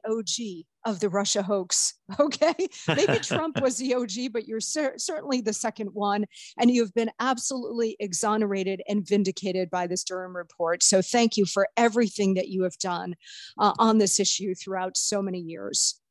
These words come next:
Speaker 2: You're, you're very kind, Monica, and we'll, uh, we'll keep fighting here from Truth Social, keeping the airwaves open for everybody to communicate.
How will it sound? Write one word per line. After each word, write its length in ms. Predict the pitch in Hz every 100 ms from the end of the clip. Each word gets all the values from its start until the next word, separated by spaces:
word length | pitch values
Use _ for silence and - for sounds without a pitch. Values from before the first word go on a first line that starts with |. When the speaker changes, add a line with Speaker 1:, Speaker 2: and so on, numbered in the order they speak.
| _ _
Speaker 2:
You're, 260 | 101 104 -
you're 180 | 101 104
very 220 | 113 110
kind, 260 | - 107 101
Monica, 380 | 101 98 - 95
and 180 | 92
we'll, 220 | 98 101 101
uh, 180 | 95
we'll 160 | 95 101
keep 300 | - 107 -
fighting 320 | 127 120 113
here 180 | 107 113
from 160 | - 107
Truth 220 | 131 123
Social, 440 | 143 131 - 117
keeping 400 | - 123 120 113
the 240 | 110 107 101 _
airwaves 460 | 123 113 113 110 117
open 300 | 104 101 92
for 100 | 101
everybody 300 | 95 98 95
to 80 | 98
communicate. 580 | 98 90 85 85 78